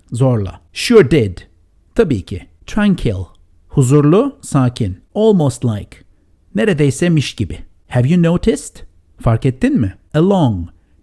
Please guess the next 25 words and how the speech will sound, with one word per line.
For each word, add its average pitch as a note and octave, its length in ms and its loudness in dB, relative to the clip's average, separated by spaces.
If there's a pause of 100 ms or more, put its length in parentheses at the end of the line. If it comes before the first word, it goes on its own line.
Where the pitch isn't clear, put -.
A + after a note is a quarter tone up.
yanında, E3 760 2
birlikte, D#3+ 720 0 (120)
buraya. F#2+ 340 -2 (240)
Shift, - 520 -4 (500)
değişmek, C#3 640 0 (120)
değiştirmek. A2+ 800 -4
Surrounded F3+ 640 0
by, G2 200 -6 (380)
bir G#3+ 120 0
şeyle D#3+ 340 2
çevrili C3 440 2
olmak, A#2+ 460 0 (100)
sarılı. G#2 480 -4 (220)
Deer A3 360 2
grazing F#3 540 2
in D3+ 140 2
the D#3 80 2
meadow, A#2 420 0 (380)
çayırda D#3+ 520 0
otlayan D3+ 460 0
geyikler. A#2 760 -2
Seem G3+ 380 0 (120)
undisturbed, C#3+ 840 0 (640)
rahat G3 320 -4
görünmek. F#2 560 -4